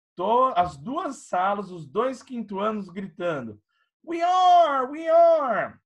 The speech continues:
Excellent. Então, "We are the world." Então, eu levo o Ma-, Michael Jackson até "we are", e a hora que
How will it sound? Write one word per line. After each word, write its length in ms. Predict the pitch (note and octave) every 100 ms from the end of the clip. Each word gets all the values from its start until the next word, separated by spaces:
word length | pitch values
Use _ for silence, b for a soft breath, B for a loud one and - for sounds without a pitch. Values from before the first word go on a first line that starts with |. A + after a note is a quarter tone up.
| _
Excellent. 840 | F#3+ G#3+ G#3 - E3+ D#3 B2 G#2 G#2 _
Então, 380 | E3+ D#3+ A3 A#3 _ _ _ _
"We 380 | E3+ C4+ D4 _ -
are 540 | E3+ D#3+ D#3 D#3+ D3+ D3
the 100 | E3
world." 580 | D#3+ D3 C3 A2 F#2+ - _ _
Então, 160 | - C4+
eu 100 | A#3+
levo 300 | F3+ E3+ E3+
o 40 |
Ma-, 280 | D3+ D3 D3
Michael 360 | D3+ C3+ C3 F#3
Jackson 520 | D3+ D#3 D#3+ D#3 F#3+ C3+
até 280 | C#3 C#3+
"we 280 | C3 D#3 G#3
are", 460 | F3 D3+ C3 D#3 E3 - - _ _ _ F3
e 80 |
a 80 | F#3
hora 180 | G#3 A#3
que 140 | G#3